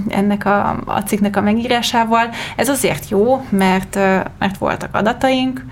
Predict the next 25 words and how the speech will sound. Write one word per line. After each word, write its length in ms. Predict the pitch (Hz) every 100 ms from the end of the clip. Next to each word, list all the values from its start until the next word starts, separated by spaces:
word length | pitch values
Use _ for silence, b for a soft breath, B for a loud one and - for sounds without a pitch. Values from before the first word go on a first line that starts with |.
| B B
egy 140 | - -
hivatalos 540 | 196 147 170 - 185
intézménytől, 680 | 190 208 254 247 247 240 254
és 220 | 214 -
a, 200 | 202 185 -
és 160 | 196
az 80 | 208
adatok 380 | 196 - - 202
azért 320 | - 135 -
nem 160 | - 185
hazudnak. 640 | 76 - 143 170 190 - -
Tehát 300 | 202 190 202
amikor 300 | 202 202 202
láttam, 520 | 202 190 - - 185
hogy, 320 | 190 190 185
hogy 100 | 196
ezek 240 | 196 190
a 40 | 185
számok 500 | - 180 53 - -
megvannak, 520 | 202 247 254 247 254
én 80 | 254
annak 280 | 247 247 233
nagyon 260 | - - 180
örültem, 520 | 185 170 180 - -
mert, 340 | 202 196 196